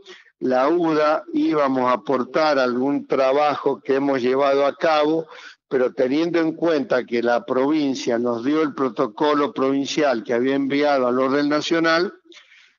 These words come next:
hemos quedado en revisar, eh, los aportes que íbamos a hacer, teniendo en cuenta el protocolo provincial que ya existe. Además, tenemos que fijar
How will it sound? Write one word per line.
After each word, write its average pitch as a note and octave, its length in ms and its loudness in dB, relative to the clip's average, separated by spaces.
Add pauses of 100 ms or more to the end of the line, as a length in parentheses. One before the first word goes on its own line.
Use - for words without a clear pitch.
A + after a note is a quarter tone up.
(140)
hemos C#3 400 0
quedado D3+ 600 2
en C3+ 120 0
revisar, C3+ 920 0 (440)
eh, B2+ 420 0
los B2+ 200 0
aportes C3 720 0
que C3+ 120 -4
íbamos C#3 360 0
a D3 60 2
hacer, F3 480 0 (420)
teniendo C#3+ 420 0
en C3 100 -2
cuenta D3+ 420 0
el B2+ 100 -2
protocolo C3+ 600 -2
provincial C3 560 0
que C3+ 140 -2
ya C3 100 0
existe. - 600 -6 (640)
Además, D#3 680 0 (400)
tenemos D3 460 -2
que C#3+ 160 -2
fijar D3+ 540 -2